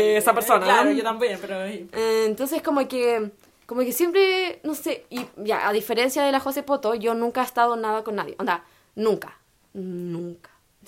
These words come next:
Speaker 2: Bueno, ya sexto básico, pero dos días,
Speaker 1: Pero
Speaker 2: ¿ya?
Speaker 1: ya, sí, sí.
Speaker 2: That, that shit that doesn't count.
Speaker 1: <laughs> Sí, sí.
Speaker 2: <laughs> Esa weá no cuenta. Em, pero eso es como que esa weá igual me, me, como que,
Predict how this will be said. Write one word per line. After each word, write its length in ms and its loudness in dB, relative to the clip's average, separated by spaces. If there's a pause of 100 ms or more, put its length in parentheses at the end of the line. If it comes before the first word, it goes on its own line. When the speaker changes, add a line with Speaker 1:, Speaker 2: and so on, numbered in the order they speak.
(380)
Speaker 2:
Bueno, 260 6
ya 200 2
sexto 340 4
básico, 360 8
pero 180 4
dos 180 4
días, 260 6
Speaker 1:
Pero 100 6
Speaker 2:
¿ya? 240 10
Speaker 1:
ya, 20 -2
sí, 420 2
sí. 160 2
Speaker 2:
That, 220 8
that 180 6
shit 200 0
that 260 8
doesn't 340 2
count. 180 8
Speaker 1:
<laughs> 40 0
Sí, 60 4
sí. 560 8
Speaker 2:
<laughs> 40 -4
Esa 240 4
weá 120 8
no 100 6
cuenta. 320 2 (460)
Em, 460 4 (440)
pero 840 4 (200)
eso 300 2
es 80 0
como 260 0
que 260 -8 (120)
esa 240 -2
weá 160 2
igual 200 0
me, 360 -4 (360)
me, 500 0
como 220 -4
que, 440 -2